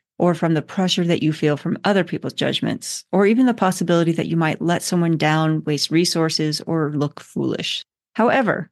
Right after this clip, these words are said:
none of those fears helps you make a good decision. And the third thing I want you to know about decisions is that the more decisions that you make on purpose, consciously, knowing that you're making them, the better you get at making decisions,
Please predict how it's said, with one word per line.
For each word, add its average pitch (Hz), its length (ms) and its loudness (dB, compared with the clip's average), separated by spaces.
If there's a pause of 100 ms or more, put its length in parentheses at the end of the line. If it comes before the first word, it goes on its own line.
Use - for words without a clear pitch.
none 214 320 4
of 233 100 2
those 185 240 2
fears 143 340 -2
helps - 380 -4
you 165 80 0
make 131 360 -2
a 156 120 0
good - 320 -6
decision. - 560 -2 (800)
And 190 140 2
the 196 80 2
third 220 360 0
thing 165 420 -2
I 170 60 -2
want 151 280 -2
you 160 80 -2
to 165 80 -2
know 160 220 2
about - 280 0
decisions - 580 -6
is 175 140 -2
that 180 160 2
the 180 120 2
more 175 320 2
decisions 226 560 0
that 196 160 -2
you 233 160 2
make 170 440 0
on 175 200 -2
purpose, 185 600 -2 (100)
consciously, 156 840 -2 (240)
knowing 175 440 2
that 156 100 0
you're 156 120 -2
making 160 360 0
them, 147 300 -6 (240)
the 202 100 0
better 220 320 2
you 262 180 2
get 170 320 -2
at 170 140 -4
making 160 420 0
decisions, 175 840 -2